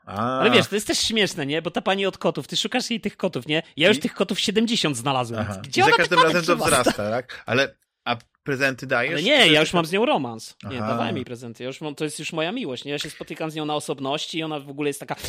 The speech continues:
Speaker 2: I potem, stary, powiem ci jedną rzecz, tak ci zdradzę trochę. Potem w fabule jest taki jeden wątek poboczny, gdzie goście prosi, że on się w kimś zakochał i chce, żebyś mu
Speaker 1: To
Speaker 2: tam
Speaker 1: nie jest
Speaker 2: kwiaty
Speaker 1: z-,
Speaker 2: zbierał, nie?
Speaker 1: zwrot fabularny, więc nie bójcie się, drodzy słuchacze.
Speaker 2: To nie jest
Speaker 1: Słuchaj-
Speaker 2: zwrot fabularny, to, ale to jest spoiler, stary, kwestia, ale trudno, zaspoiluję, bo jest fajne.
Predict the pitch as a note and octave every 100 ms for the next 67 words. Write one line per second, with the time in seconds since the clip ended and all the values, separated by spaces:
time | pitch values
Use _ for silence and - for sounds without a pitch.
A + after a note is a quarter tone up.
0 | - F3+ G3+ G3+ - D#3 - F#3 - E3+
1 | D#3+ F3+ D#3 - C#3 A#2+ D#3+ D3+ C#3+ C3+
2 | C#3+ D#3+ E3 - D3+ D#3+ D3 D3 D#3 D#3
3 | E3+ D3 E3 E3+ - D3+ D#3 - D3 B2+
4 | B2+ F3 E3 - D#3+ E3 C#3+ C#3+ - -
5 | D3+ F3+ - E3 C3+ D3+ D#3+ C#3 B2 -
6 | D3 C#3+ D3 D3+ - C3 C3+ A#2+ B2 A#2
7 | A2+ A#2 A#2 A2 G#2 G#2 A#2+ - A#2 B2
8 | A2+ F#2+ F#2+ F#2 G#2 G2+ G2+ F#2+ - F#2+
9 | G2+ G2 F#2+ F#2 G2+ G2 - D#3+ F#3 F3
10 | F#3 G3 F3+ F3+ G3 G3+ F#3 D#3 E3 E3+
11 | - F#3+ F3+ F3 D#3+ F3 E3 D#3 - E3
12 | F#3 F#3 F#3+ E3+ C#3 D#3+ - F3 E3+ D#3+
13 | D#3+ - C3 G#2